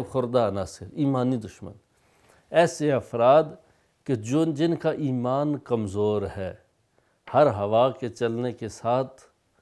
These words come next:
وہ پتے گر جاتے ہیں، ان کا ایمان کمزور ہے، مک-، سختیوں کے مقابلے میں نہیں کھڑے ہو سکتے، دھمکیوں کے مقابلے میں نہیں کھڑے ہو سکتے، خدا کے وعدوں پر یقین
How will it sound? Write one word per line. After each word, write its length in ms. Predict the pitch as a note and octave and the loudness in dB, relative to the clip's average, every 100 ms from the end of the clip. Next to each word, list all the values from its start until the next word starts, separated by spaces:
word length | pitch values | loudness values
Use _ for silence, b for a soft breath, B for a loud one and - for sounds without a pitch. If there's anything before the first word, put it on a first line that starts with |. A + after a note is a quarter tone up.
| _ _ _ | _ _ _
وہ 180 | A2+ B2 A2+ | -6 -6 -6
پتے 420 | A#2 A2+ - C#3+ C#3+ - _ - G#2+ | -6 -4 -4 -4 -6 -16 _ -16 -4
گر 120 | A2+ A2+ | -2 -2
جاتے 480 | G#2 G#2 F2+ G#2 | -2 -4 -6 -10
ہیں، 160 | F#2 - - _ _ _ _ - | -12 -14 -20 _ _ _ _ -10
ان 160 | E3+ | -8
کا 140 | E3+ E3+ | -6 -8
ایمان 340 | D3+ D#3 D3+ | -8 -8 -10
کمزور 500 | C#3+ B2+ G#2+ G#2 G2+ | -10 -8 -6 -6 -6
ہے، 120 | G2+ - _ _ _ - | -8 -12 _ _ _ -8
مک-، 220 | C3+ C3 | -6 -6
سختیوں 440 | - D3+ - D#3 B2+ | -10 -12 -8 -8 -8
کے 100 | C3+ | -8
مقابلے 560 | C3 A2 B2+ B2+ C3+ | -8 -6 -6 -4 -6
میں 120 | C3 | -6
نہیں 120 | B2 A#2 | -6 -8
کھڑے 220 | - A2+ | -6 -6
ہو 60 | |
سکتے، 400 | F2 G2 F2 G2+ F#2+ _ _ _ _ _ _ _ _ _ _ _ B2 | -6 -12 -16 -16 -16 _ _ _ _ _ _ _ _ _ _ _ 0
دھمکیوں 440 | G#2+ G#2 C#3 D3 | 0 0 -2 -4
کے 160 | C3 C#3+ | -2 -4
مقابلے 540 | C3 B2+ B2+ B2+ B2+ | -4 -2 -2 -2 -4
میں 240 | B2+ C3+ C#3+ _ _ _ _ _ - | -4 -6 -8 _ _ _ _ _ -10
نہیں 280 | A2 C3 C#3+ | -2 0 -2
کھڑے 240 | - A#2+ | -2 -2
ہو 100 | G#2+ | -2
سکتے، 420 | F2 G2+ - - F2 - _ _ _ _ _ _ _ _ _ _ _ _ _ _ _ _ G#2+ F#2+ G2 F#2+ - | -4 -12 -14 -14 -14 -16 _ _ _ _ _ _ _ _ _ _ _ _ _ _ _ _ -12 -10 -10 -12 -14
خدا 500 | - C3+ B2 C3+ D#3+ | -8 -2 2 6 6
کے 220 | D#3 D#3 | 6 0
وعدوں 500 | A#2 B2 D#3 C#3+ C#3+ C3 | 2 4 4 2 -4 -2
پر 200 | C#3 A#2 | 0 0
یقین 680 | G2+ G#2 - A#2+ C3+ D#3 | -2 -6 -6 -2 0 -2